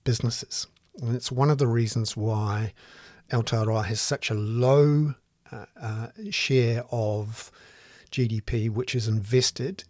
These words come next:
in business technology and in infrastructure. Uh, also,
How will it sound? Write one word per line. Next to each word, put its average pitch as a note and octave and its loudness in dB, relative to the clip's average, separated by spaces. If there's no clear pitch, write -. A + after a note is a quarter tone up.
in A2 0
business A2+ 0
technology G#2+ -4
and G#2 -2
in G#2 -4
infrastructure. - -4
Uh, B2+ -2
also, G#3 8